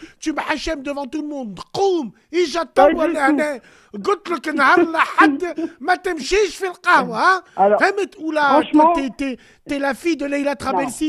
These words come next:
Speaker 2: non.
Speaker 1: toi. Non, c'est, non. Je les déteste, les gens comme, ouais, les très, très délicieuses.
Speaker 2: Mais pas du tout. Eh, tu sais que moi, j'ai
Speaker 1: Viens
Speaker 2: un
Speaker 1: ici.
Speaker 2: truc, je déteste le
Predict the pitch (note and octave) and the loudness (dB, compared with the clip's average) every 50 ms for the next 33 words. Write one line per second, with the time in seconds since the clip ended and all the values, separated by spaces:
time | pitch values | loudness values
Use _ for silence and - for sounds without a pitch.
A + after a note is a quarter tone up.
0 | D4 - B3+ G#3 G3+ G#3+ G3+ F#3+ G#3 B3 C4 B3+ B3+ A#3+ - B3+ A3+ G3 - _ | -4 -4 -6 -8 -8 -8 -8 -6 -4 -4 -2 -2 -4 -6 -6 -8 -8 -8 -10 _
1 | _ _ _ _ - - B3 A#3+ B3 A#3+ A3 - - - - - - - - - | _ _ _ _ 0 0 2 2 2 -2 -4 -6 -10 -12 -12 -14 -14 -16 -18 -20
2 | - - D#3+ D#3 B3 B3+ F#3+ E3+ D4 C4 - C#4+ D#4+ D4 - - G#3 - G#3+ G3+ | -20 -16 -12 -8 -8 -6 -4 -4 -4 -2 -2 -2 -2 -2 -4 -6 -6 -6 -6 -6
3 | - A3 F#3+ - - - - A3 A3+ A#3 C4+ C#4+ C#4 B3 G3 G#3 A#3 G3 - - | -6 -6 -6 -6 -6 -6 -6 -6 -4 -2 -2 -2 -2 -2 -4 -6 -8 -10 -8 -8
4 | - C4+ - - - C4+ A3+ C#4 C4 C#4 - A#3 C4 C4 - - D4 C#4+ B3+ A#3 | -8 -8 -8 -8 -8 -8 -6 -6 -6 0 4 6 6 6 6 6 4 4 4 4
5 | D#4 E4 - - E4+ F#4 F4+ D#4+ - D#4 - - A3+ B3+ C4+ - D4 D#4 C#4+ - | 4 4 4 4 4 4 4 4 0 -4 -6 -2 0 2 2 2 2 0 0 0
6 | F4+ F4+ - - C#4 C#4 C#4+ D4+ D#4 D#4+ A3+ A#3+ B3 A3+ B3+ C4 - - C#4+ G3 | -2 -2 0 0 0 0 2 0 0 0 0 -2 -2 -2 -2 -4 -6 -8 -10 -6
7 | F3+ G#3 G3+ F#3 D#3 - _ - C#4 D4 D4 D4 - - C4+ C4+ C#4 C#4 - - | -2 -2 -2 -2 -2 -6 _ -2 -2 -2 -2 -2 0 0 2 2 2 0 -2 -2
8 | A3 G#3+ G#3 | 0 0 0